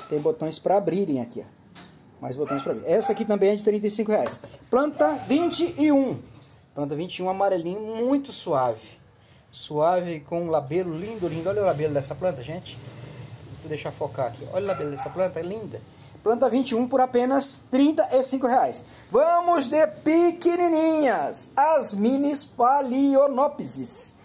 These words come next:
Olha que fofura, gente. Isso aqui é um mimo. Isso aqui eu não acho, nu-, nunca vi na minha vida.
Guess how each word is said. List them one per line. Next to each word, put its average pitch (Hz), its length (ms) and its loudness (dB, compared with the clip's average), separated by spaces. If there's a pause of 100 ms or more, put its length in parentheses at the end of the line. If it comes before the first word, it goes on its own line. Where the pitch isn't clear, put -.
(360)
Olha 294 540 4
que 277 260 0
fofura, 269 840 2
gente. 117 400 -8
Isso 285 140 -2
aqui 277 160 -4
é 302 60 2
um 294 60 -2
mimo. 233 360 2
Isso 143 160 -2
aqui 269 400 -4 (380)
eu 240 160 2
não 349 180 -2
acho, 285 240 0
nu-, 302 200 -4
nunca 247 520 0
vi 262 140 4
na 254 80 2
minha 220 140 4
vida. 135 320 -4